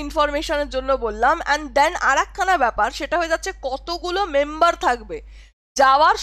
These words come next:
সময় যে মেম্বারগুলো থাকছে সেটা হয়ে যাচ্ছে ফর্টি থ্রি মেম্বার। তাহলে কতগুলো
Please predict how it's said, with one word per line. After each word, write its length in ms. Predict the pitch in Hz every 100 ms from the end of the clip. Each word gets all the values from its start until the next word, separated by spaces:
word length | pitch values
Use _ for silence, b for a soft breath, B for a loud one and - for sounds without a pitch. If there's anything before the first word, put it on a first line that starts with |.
| -
সময় 280 | 381 381 381
যে 80 | 370 302
মেম্বারগুলো 560 | 302 311 339 339 339 339
থাকছে 260 | 302 285 320 330
সেটা 160 | 277 294
হয়ে 120 | 294
যাচ্ছে 200 | 302 339 349
ফর্টি 340 | 277 277 - 311
থ্রি 120 | - 294 262
মেম্বার। 260 | 233 214 214
তাহলে 180 | 254 247 262
কতগুলো 380 | 269 320 339